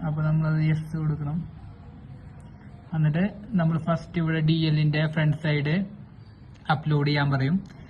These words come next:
ഇവിടെ ബാക്ക് സൈഡ് അപ്ലോഡ് ചെയ്യാൻ പറയും, പിന്നെ ഡ്രൈവിംഗ് ലൈസൻസിൻ്റെ നമ്പർ ചോദിക്കും. അപ്പോൾ നമ്മളിത് അപ്ലോഡ് ചെയ്ത് കൊടുക്കണം. അപ്പോൾ ഇങ്ങനെ വരും, എന്നിട്ട് നേരെ നമ്മൾ അപ്ലോഡ്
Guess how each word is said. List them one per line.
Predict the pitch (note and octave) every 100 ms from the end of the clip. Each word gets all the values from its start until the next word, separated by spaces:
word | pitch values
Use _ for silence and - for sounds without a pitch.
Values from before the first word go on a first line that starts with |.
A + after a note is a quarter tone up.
| -
ഇവിടെ | - C#3+ C#3+
ബാക്ക് | D3 C#3+ -
സൈഡ് | D3 C#3+
അപ്ലോഡ് | D3+ D#3 C#3+ C#3
ചെയ്യാൻ | C3+ C3
പറയും, | B2+ C3+ F#3 -
പിന്നെ | D3+ C3+ C#3
ഡ്രൈവിംഗ് | C#3+ C#3+ C#3+
ലൈസൻസിൻ്റെ | C#3 C3+ C#3 C3+ C3+ D3+
നമ്പർ | D3+ C3+ B2+
ചോദിക്കും. | C3 A#2 A#2 B2 - - - - - - C3+
അപ്പോൾ | D3 F3+
നമ്മളിത് | E3 D#3+ E3
അപ്ലോഡ് | E3 D#3 C#3+ C#3
ചെയ്ത് | C#3+
കൊടുക്കണം. | C3+ B2 A#2+ A#2+ - - - - - -
അപ്പോൾ | - F3
ഇങ്ങനെ | E3 D#3
വരും, | E3 E3 F3 -
എന്നിട്ട് | E3 D3 D3
നേരെ | D#3 D3+ D#3
നമ്മൾ | D#3 D#3+ D#3+ - D#3
അപ്ലോഡ് | D#3 D3 C#3+